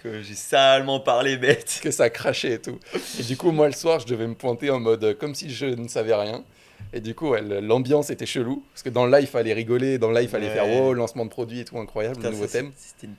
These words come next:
Speaker 1: période, ça.
Speaker 2: Et, et en fait, euh, ouais, bon, ça, le, le background était assez, assez, assez bresson.
Speaker 1: Ouais.
Speaker 2: Et, mais bref, en tout cas, ça avait super bien marché. On avait fait un mois de novembre record à quatre mille.
Speaker 1: Ouais, possible, euh, pour le
Speaker 2: Euh,
Speaker 1: thème, en tout cas, ouais.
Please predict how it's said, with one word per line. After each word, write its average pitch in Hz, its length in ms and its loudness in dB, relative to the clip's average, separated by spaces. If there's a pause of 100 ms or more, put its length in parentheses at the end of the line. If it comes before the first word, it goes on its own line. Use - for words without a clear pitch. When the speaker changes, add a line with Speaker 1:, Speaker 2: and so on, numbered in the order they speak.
(100)
Speaker 1:
période, 139 500 -6
ça. - 160 -16 (340)
Speaker 2:
Et, 101 420 0
et 104 40 -2
en 101 100 -2
fait, - 320 -6
euh, 101 140 0
ouais, 101 220 -2
bon, 95 160 -10
ça, 107 120 -14
le, 101 240 -2
le 101 100 -6
background 117 440 2
était 107 180 -6
assez, 101 360 -2
assez, 98 300 -6
assez 120 180 -8
bresson. 101 320 -10 (120)
Speaker 1:
Ouais. 120 140 0 (840)
Speaker 2:
Et, 110 260 0
mais 120 120 2
bref, 127 220 -2
en 110 80 -4
tout - 80 -12
cas, 170 140 -4
ça 127 160 -4
avait 98 160 -4
super 127 280 -6
bien 131 120 -4
marché. 127 260 -4
On 127 80 -4
avait 101 100 -4
fait 107 120 -8
un 107 40 -4
mois 107 140 -4
de 104 60 -6
novembre 107 340 -6
record 117 440 -2
à 95 300 -4
quatre - 220 -12
mille. 127 220 -10 (180)
Speaker 1:
Ouais, 110 240 -8
possible, 104 580 -16
euh, 101 200 -18 (280)
pour - 100 -4
le 101 60 0
Speaker 2:
Euh, 196 60 0
Speaker 1:
thème, 120 160 0
en 107 80 -8
tout 101 120 -18
cas, 110 180 -12
ouais. 104 60 -14